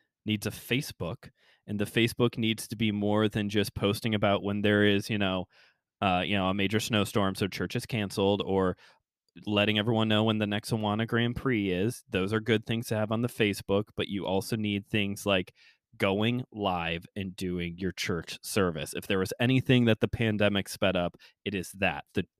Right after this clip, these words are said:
every church needs to be online, whether it's Facebook Live or going through YouTube,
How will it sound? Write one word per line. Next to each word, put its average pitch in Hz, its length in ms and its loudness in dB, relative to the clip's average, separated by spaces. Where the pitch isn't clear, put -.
every 107 320 4
church 110 540 2
needs 104 320 -4
to 113 100 0
be 101 280 -2
online, 87 480 -4
whether 87 260 -2
it's - 160 -10
Facebook - 580 0
Live 120 480 4
or 101 120 -2
going 95 400 0
through 127 280 4
YouTube, 131 640 4